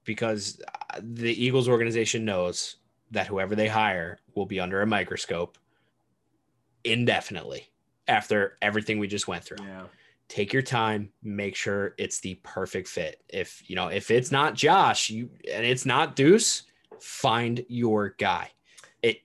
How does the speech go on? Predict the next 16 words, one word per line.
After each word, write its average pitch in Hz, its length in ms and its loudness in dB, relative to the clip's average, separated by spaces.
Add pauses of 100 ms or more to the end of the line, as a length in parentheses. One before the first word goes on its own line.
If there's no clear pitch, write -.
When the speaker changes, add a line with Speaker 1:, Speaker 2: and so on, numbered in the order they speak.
Speaker 1:
I 104 100 2
mean, 98 220 -2
we 113 120 2
may 147 180 4
never 151 220 4
heard, 139 340 4 (260)
may 131 200 2
have 135 180 2
heard 147 220 4
of 110 60 -2
him 104 140 -6
before, 90 360 -8 (260)
but 104 100 -2
we'll 104 220 2
find 107 320 0
them 117 160 -12